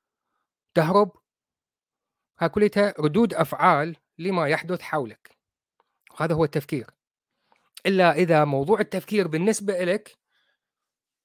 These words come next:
تعريفه مختلف. فإذا، آه، آه، أوكي. فرضوان يؤيدني يقول: "نعم، التجرد هو القدرة على اتخاذ القرارات." إذن عدد هائل من الحيوانات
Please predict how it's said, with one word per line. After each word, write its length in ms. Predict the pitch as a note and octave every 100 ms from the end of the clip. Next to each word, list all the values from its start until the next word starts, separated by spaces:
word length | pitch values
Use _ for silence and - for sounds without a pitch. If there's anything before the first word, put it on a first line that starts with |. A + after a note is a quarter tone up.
| _ _
تعريفه 340 | - - B2 F3
مختلف. 480 | A#3 - A#2+ - - _ _ _ _ _ _ _ _ _ _ _ _ _ _ _ _ _ _ _ _ _ _ _ _ _ _ _ _ _ _ _ _ _ _ _ _ _
فإذا، 480 | D3 C#3+ C#3+ C#3+
آه، 40 | C#3+ -
آه، 340 | C#3+ - - _
أوكي. 280 | - A#2 - -
فرضوان 500 | - B2 A#2+ D#3 A3+
يؤيدني 540 | A3+ G3 A3 C#4 G3+ G3
يقول: 420 | F#3 - F3+ F3+
"نعم، 260 | F#3+ E3 B2+
التجرد 480 | B2+ C#3+ E3+ G3 F3+
هو 100 | F#3+
القدرة 300 | F#3 F3+ E3
على 160 | C#3 C3+
اتخاذ 600 | C#3 _ - C#3 C3+ C#3+
القرارات." 560 | D#3+ F3 E3 C#3 - _ _ _ B3
إذن 300 | B3 B3 C4+ _ _ _ _ _ _ _ _ _ _ -
عدد 280 | B3 A3 D#3+
هائل 360 | A#3+ D4+ G3+
من 120 | G#3
الحيوانات 800 | G3 - C3+ B2 A2+ A2 D3+ G#3+